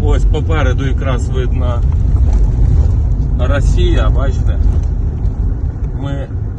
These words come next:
заїжджаємо суджа сюди. Е,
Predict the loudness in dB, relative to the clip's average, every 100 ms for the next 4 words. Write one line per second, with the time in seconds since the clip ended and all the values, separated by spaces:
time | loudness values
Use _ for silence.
0 | -8 -6 -4 -4 -4 -4 -4 -2 -2 -2
1 | -2 -2 -2 -2 -4 -2 -2 -2 -4 -4
2 | -4 -6 -4 -4 -4 -4 -4 -4 -4 -2
3 | 0 0 0 0 0 -2 -2 -2 -2 -2
4 | -2 0 0 0 -2 0 2 2 2 0
5 | 0 -2 -4 -2 -2 -2 -2 -4 -2 -2
6 | -2 -4 -4 -4 -4 -4 -4 -6 -6 -6
7 | -4 -2 -2 0 2 2